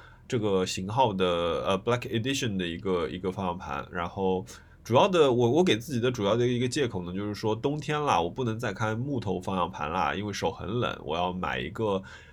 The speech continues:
呃，Alcantara 的一个麂皮方向盘，这样的话我又不用戴手套就可以握在那个方向盘上，也不觉得冷啦，这就是我的借口。嗯，对。然后我的一个愿望是我想买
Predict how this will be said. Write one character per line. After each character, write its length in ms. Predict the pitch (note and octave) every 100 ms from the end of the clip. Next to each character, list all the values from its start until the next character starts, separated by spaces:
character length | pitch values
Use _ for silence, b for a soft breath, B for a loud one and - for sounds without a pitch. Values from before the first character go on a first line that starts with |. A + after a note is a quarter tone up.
| B
呃， 380 | - F#2+ F#2+ F#2 -
Alcantara 760 | B2 C3 B2+ C#3 C#3 C#3+ A2+
的 220 | G2 F2+
一 80 | F2
个 160 | F#2+ F#2+
麂 240 | - F#3
皮 220 | F3+ F2+
方 160 | E2+ F#2
向 160 | F2 D#2+
盘， 260 | C#2+ D#2
这 140 | F#2 C#3+
样 120 | A2+
的 60 |
话 240 | F#2+ G2+ E2+
我 240 | E2+ F2
又 140 | F#2+ G2
不 160 | F#2+
用 100 | G#2
戴 160 | A#2+ A#2
手 140 | F#2+
套 200 | F2+ C3
就 140 | G2 F#2+
可 140 | G2+
以 100 | F#2
握 260 | F#2 B2 G2
在 200 | G2+ F#2
那 100 | F#2+
个 100 | F#2+
方 140 | G#2+
向 100 | G2
盘 200 | F#2+ F2+
上， 120 | G2
也 80 | F#2
不 120 | F#2
觉 120 | F#2+
得 120 | E2+ G2
冷 320 | G2 D2+ -
啦， 340 | F#2 D#2 C2
这 80 | -
就 140 | F#2 F2
是 80 |
我 80 | F2
的 100 | C#2+
借 160 | - F2
口。 200 | - - B B B
嗯， 320 | F#2+ G#2 G#2 G2 - - - -
对。 160 | G#2 - - - - - - - - - - -
然 120 | -
后 440 | - D#3+ C#3+ C3 B2 B B B B B - - - - - - B2+
我 360 | C#3 C3+ B2
的 80 | C#3+
一 80 | A3+
个 80 | A#3+
愿 180 | B3+
望 140 | A#3 G#3+
是 160 | G3
我 140 | G3+ G3+
想 220 | A3 F3
买 600 | F#3 D3+ G2 D#2+ D#2 D#2